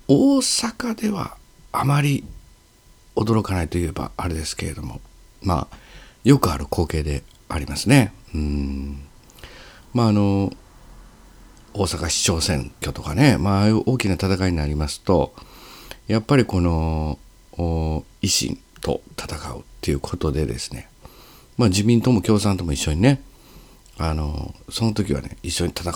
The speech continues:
おう」って言って、まあ、仲良くって言ったらあれですけどね、まあ、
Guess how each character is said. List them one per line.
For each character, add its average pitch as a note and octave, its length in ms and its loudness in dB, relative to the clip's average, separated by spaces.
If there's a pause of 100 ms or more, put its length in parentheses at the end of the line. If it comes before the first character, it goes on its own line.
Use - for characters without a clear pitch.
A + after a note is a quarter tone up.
(120)
お - 140 -8
う」 - 20 -10
っ - 100 -12
て - 160 -8
言 - 0 -
っ - 40 -16
て、 - 260 -16 (220)
ま C2 380 -8
あ、 - 40 -20 (1000)
仲 D#2 260 -4
良 C3 100 2
く C#3 200 0
っ - 20 -10
て - 100 -12
言 D#2+ 100 2
っ - 20 -6
た B1 120 -10
ら C2 60 -6
あ - 20 -6
れ C#2+ 60 -6
で D2 100 -8
す - 100 -14
け - 80 -10
ど B1+ 80 -8
ね、 B2+ 300 4 (640)
ま C2 440 -4
あ、 - 20 -20